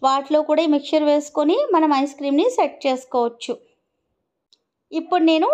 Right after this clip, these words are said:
ఈ మౌల్డ్స్లోని మొత్తం మిక్చర్ అంతా నింపేస్తున్నాను. నేను ఈరోజు చెప్పిన రెసిపీ మొత్తం మీకు ఆరు చాకోబార్ ఐస్ క్రీమ్స్కి వస్తుంది. మీరు ఒకవేళ ఎక్కువ చేసుకోవాలి అనుకుంటే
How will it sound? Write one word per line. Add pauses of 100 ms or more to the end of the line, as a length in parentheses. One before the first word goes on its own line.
(140)
ఈ (100)
మౌల్డ్స్లోని (300)
మొత్తం (100)
మిక్చర్
అంతా (100)
నింపేస్తున్నాను. (540)
నేను
ఈరోజు
చెప్పిన
రెసిపీ (100)
మొత్తం
మీకు (320)
ఆరు (160)
చాకోబార్ (100)
ఐస్
క్రీమ్స్కి
వస్తుంది. (640)
మీరు
ఒకవేళ (160)
ఎక్కువ (100)
చేసుకోవాలి
అనుకుంటే